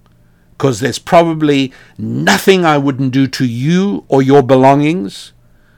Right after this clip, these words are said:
as long as I can tell myself it makes the world a better place. I want to say thank you again.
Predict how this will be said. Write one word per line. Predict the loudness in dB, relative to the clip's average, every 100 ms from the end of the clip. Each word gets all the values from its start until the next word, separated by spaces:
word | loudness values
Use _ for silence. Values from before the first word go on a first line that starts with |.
| _
as | -8 -6
long | 0 2 2 -2
as | -2
I | 0 0
can | 0 -2 -2
tell | 0 0
myself | 0 -4 -8 -4 -4 -4 -10 _ _ _
it | -8 -6
makes | -2 -2 -2 -6 -8
the | 0 2
world | 2 0 -2 -8 -10 -12 -16 _ -10
a | -8
better | -6 -6 -6 -6 -8 -8
place. | -12 -14 -14 -16 -20 -20 -20 _ _ _ _ _ _ _ _ _ _ _ _ -20 _ _ _ _ -20 -20 -20 -20 -20 -20 -20 -20 -20 _ -20 _ -20 -2
I | 4 6 4
want | 2
to | 0
say | 2 4 4 2
thank | -4 -6 -2 -2 -2
you | -2 -2
again. | -4 -4 -2 -2 -2 -8